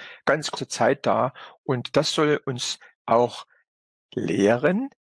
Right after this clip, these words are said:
dass diejenigen, die schon so lange da sind,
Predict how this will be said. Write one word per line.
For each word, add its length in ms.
dass 240
diejenigen, 580
die 120
schon 160
so 100
lange 240
da 240
sind, 320